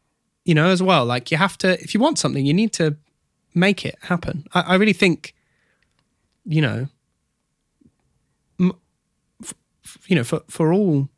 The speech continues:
<laughs> for all it, all the negative it has caused me over the years, it's also, you know, what's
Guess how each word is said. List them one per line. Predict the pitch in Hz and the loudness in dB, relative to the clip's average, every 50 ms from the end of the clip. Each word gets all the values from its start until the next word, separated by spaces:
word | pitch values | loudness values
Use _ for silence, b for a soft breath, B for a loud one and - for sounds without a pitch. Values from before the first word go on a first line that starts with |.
| _ _ | _ _
<laughs> | _ _ _ - | _ _ _ -16
for | - - - - 196 147 190 170 - _ _ _ _ - - - _ _ _ - 160 | -12 -4 0 0 0 0 0 -4 -10 _ _ _ _ -20 -20 -20 _ _ _ 2 4
all | 165 214 240 233 | 4 4 6 4
it, | 202 156 - _ _ - | 4 2 2 _ _ -2
all | 175 185 233 | 0 2 4
the | 220 180 | 4 4
negative | 165 165 190 190 156 - - 127 127 | 4 4 4 2 0 -2 -2 -4 -4
it | 127 - - _ _ _ - - | -4 -6 -8 _ _ _ -10 -6
has | 147 143 131 - | -4 -4 -4 -4
caused | - - 151 139 131 123 | -2 0 0 0 0 0
me | - 123 120 | -2 -4 -4
over | 120 120 131 | -4 -4 -6
the | 131 127 | -6 -6
years, | 123 123 131 139 - | -4 -4 -4 -6 -6
it's | 147 - - - | -6 -6 -4 -4
also, | 180 156 143 - 165 151 151 147 151 b b b b b b b b b b b b b b b _ _ _ | -2 -2 -2 0 0 0 0 0 -2 b b b b b b b b b b b b b b b _ _ _
you | - 175 | -2 -2
know, | 151 120 | -2 0
what's | 123 147 151 - | -2 -2 -4 -6